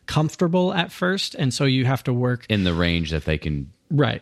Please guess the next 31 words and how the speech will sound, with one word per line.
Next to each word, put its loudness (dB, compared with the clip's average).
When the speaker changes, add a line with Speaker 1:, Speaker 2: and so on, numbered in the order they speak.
Speaker 2:
play. -8
So 2
Speaker 1:
In, 4
Speaker 2:
it's -2
Speaker 1:
in 4
Speaker 2:
not 0
gonna 2
be 2
on 0
a -2
double 0
G, 0
but -4
you 6
Speaker 1:
No. 4
Speaker 2:
should 0
be 0
able 0
to -2
do 0
it -4
maybe 0
on 0
a 0
G -2
in -4
the -10
staff. -8
Speaker 1:
Yeah, 2
my, 0
the, -2